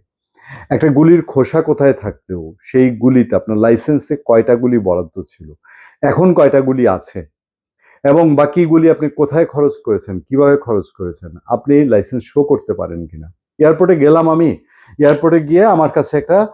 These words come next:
পকেটের মধ্যে বা আমার পার্সের মধ্যে, আমার হ্যান্ডব্যাগের মধ্যে একটা ম্যাগাজিনই ধরা পড়লো, আর একটা গুলির খোসাই ধরা পড়লো, একটা গুলি ধরা পড়লো। আমি আমার চাকর বাকর এটাই বললাম, "এই নিয়ে বাসায় রেখে দে।" সিস্টেমটা তো এরকম সহজ না।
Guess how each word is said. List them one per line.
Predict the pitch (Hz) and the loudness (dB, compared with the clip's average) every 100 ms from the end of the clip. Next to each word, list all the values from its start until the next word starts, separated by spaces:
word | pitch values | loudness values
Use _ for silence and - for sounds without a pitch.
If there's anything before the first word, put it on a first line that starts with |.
| _ _ | _ _
পকেটের | 151 147 143 139 | -2 0 2 2
মধ্যে | 131 117 127 | 2 0 0
বা | 120 | 2
আমার | 117 117 131 | 0 0 -2
পার্সের | 107 - 117 | -2 -4 -6
মধ্যে, | 104 101 104 113 | -4 -6 -2 0
আমার | 101 101 95 - _ _ 101 98 | 0 -2 -6 -10 _ _ -8 -6
হ্যান্ডব্যাগের | 98 104 101 101 107 | -2 0 2 2 0
মধ্যে | 104 110 | 0 2
একটা | 147 92 - 92 _ _ _ 110 | 2 2 -2 -8 _ _ _ -4
ম্যাগাজিনই | 104 95 117 127 | -2 0 0 0
ধরা | 117 123 | 0 0
পড়লো, | 127 147 147 | -2 0 2
আর | 117 | 0
একটা | - | -2
গুলির | 143 107 104 101 | -8 -6 -6 -8
খোসাই | - 101 127 | -12 -6 -4
ধরা | 135 143 | 0 -2
পড়লো, | 143 143 | 0 -2
একটা | 143 | -2
গুলি | 123 135 | -2 -2
ধরা | 117 117 | 0 -2
পড়লো। | 120 180 | 0 2
আমি | 214 143 | 2 2
আমার | 127 123 | 0 -2
চাকর | 131 127 120 | -4 -6 -4
বাকর | 113 110 107 | -4 -4 -6
এটাই | 113 117 110 | -6 -4 -4
বললাম, | 110 143 | -2 0
"এই | 160 | 2
নিয়ে | 156 | 2
বাসায় | 127 104 - 101 | 2 -2 -4 -8
রেখে | 87 _ | -8 _
দে।" | 82 _ _ _ _ | -20 _ _ _ _
সিস্টেমটা | - 147 175 170 | -8 -4 0 0
তো | 170 | 0
এরকম | 165 165 | -2 -2
সহজ | - 175 156 165 139 | -2 -2 0 -2 -2
না। | 175 165 | -2 -2